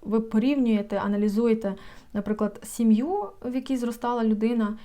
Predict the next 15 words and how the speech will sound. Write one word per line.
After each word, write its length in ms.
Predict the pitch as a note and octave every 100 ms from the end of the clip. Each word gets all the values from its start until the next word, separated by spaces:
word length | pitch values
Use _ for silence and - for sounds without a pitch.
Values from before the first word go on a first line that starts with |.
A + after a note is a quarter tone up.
| -
і 80 | G#3+
те, 360 | - A#3+ A#3
що 140 | A3 G#3+
вона 200 | G#3+ G#3+
робить, 280 | A#3+ A3 A3
і 80 | A3
плюс 260 | B3+ C#4
до 100 | A3+
того 180 | A3+ A#3+
вона 220 | G#3+ A3
не 100 | A3
готова 260 | G#3 A3+ F#4+
над 140 | F#4
цим 140 | - A3
працювати. 460 | G3+ - F#3+ A3